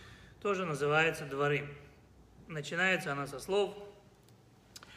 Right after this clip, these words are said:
"Эле адварим ашер дибер Моше эль кол Исраэль, беэвер аяден, бамидбар, баарава, муль Суф, бен Паран, бен Тофель, велаван, вехацерот, веди захав". Вот слова, которые говорил Моше всему Израилю на той стороне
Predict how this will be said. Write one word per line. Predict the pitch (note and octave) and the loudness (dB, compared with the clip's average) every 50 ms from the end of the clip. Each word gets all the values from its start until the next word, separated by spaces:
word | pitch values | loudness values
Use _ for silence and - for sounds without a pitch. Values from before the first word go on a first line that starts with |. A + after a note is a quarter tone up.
| - - - - | -20 -20 -14 -2
"Эле | - E3+ F3 F3+ E3+ D#3+ | 0 2 4 6 6 6
адварим | D3+ C#3+ C#3 C#3 C#3 C#3+ D#3+ E3 D#3 | 6 6 4 2 2 2 2 0 0
ашер | D3 C#3+ - D3+ C#3 | -2 -2 -2 -4 -4
дибер | B2+ C3+ C3+ C3 D3 D#3 D3 C#3 | -4 -2 0 2 2 2 2 0
Моше | B2+ B2 A#2+ - E3+ E3 E3 E3 | -2 -4 -4 -2 0 2 2 2
эль | F3 D3+ C#3 C#3 C#3 | 2 0 0 -2 -2
кол | C#3 - E3 D#3+ D3+ C3+ | 0 0 0 2 0 0
Исраэль, | - - - A#2+ A2+ B2 D3+ F3+ G3 G3 G3 - - - - - - - - - - - - - - - - - - | -4 -6 -8 -4 0 4 4 4 4 2 0 -2 -6 -12 -18 -20 -20 -20 -20 -20 -20 -20 -20 -20 -20 -20 -16 -6 -2
беэвер | D3 C3+ D3 E3 - E3 D#3 | 2 4 4 4 4 4 4
аяден, | D3 C#3+ C#3 C3 B2+ C3 D#3 F3+ F#3+ F#3 F3 | 4 4 4 2 0 0 0 0 0 0 0
бамидбар, | D3 C3+ C3 C3+ C3 C3 C#3 D#3+ E3 D#3 | 0 0 -2 -2 -4 0 2 4 4 4
баарава, | D3 C#3 C3 C3 C3 C3 C3+ D3+ F3+ F3+ E3+ E3+ | 4 2 2 2 4 2 2 4 4 4 4 2
муль | D3+ D3 D3 C3+ - | 2 0 -2 -2 -4
Суф, | - - G3+ G3 F#3+ F3+ F3 D#3+ | -4 -4 0 0 2 0 0 0
бен | D3 D#3+ E3 D#3+ D3+ C#3+ | 0 0 0 0 -2 -2
Паран, | C#3+ C3 C#3 D3+ D#3+ D#3 D3 C#3 | -2 2 4 4 4 4 2 0
бен | C3+ C3+ C3 C3 | -2 -2 -4 -2
Тофель, | - F3 F3+ E3+ F3 E3 D3+ | -2 -2 -2 -2 -2 -2 -2
велаван, | C#3+ C#3 C3 C3 C3 D3 E3+ F3 E3 C#3 | -2 -2 -2 0 0 2 2 2 0 -2
вехацерот, | C3+ - - B2 A#2 - B2+ C3+ D#3 E3 E3 D#3+ D3 | -6 -8 -10 -12 -8 -6 -2 0 2 2 2 0 0
веди | C3+ C3+ B2+ C#3 D#3 | -4 -4 -2 -2 -2
захав". | D3 C#3 C#3 B2+ C#3+ D#3+ C#3+ - - - - - - - - - - - - - - - - - - - - - | 0 0 4 6 6 6 6 4 0 -8 -14 -16 -20 -20 -20 -18 -18 -18 -18 -18 -18 -18 -18 -18 -20 -14 -4 2
Вот | D#3 F#3+ G3+ - - | 4 4 4 4 2
слова, | - E3+ E3+ F3 F3 E3 | 2 4 6 8 8 6
которые | D3+ D#3+ D3 C#3+ D#3 D#3 D3 D3 C#3 | 6 4 0 2 2 2 2 2 2
говорил | C#3 C#3 C#3+ D3 D3 D3+ D3 D3 | 2 2 2 2 2 2 0 0
Моше | C#3+ C#3 C#3+ - F3+ E3 | -2 -2 -2 -2 -2 -2
всему | D3 - D#3+ D3 D3 D3 C#3 | -2 -4 -6 -4 -2 -2 -2
Израилю | C3+ C3 D3+ E3+ F#3 F#3 F3 E3+ E3+ D#3+ | -2 0 2 4 4 4 4 2 0 0
на | D3 C#3+ C#3 | 0 -2 -2
той | - F#3+ F#3+ F3 | 0 0 0 0
стороне | - - E3 D#3 D3 D3 D3 D3+ C#3+ C3+ | 0 2 2 2 2 2 2 2 0 0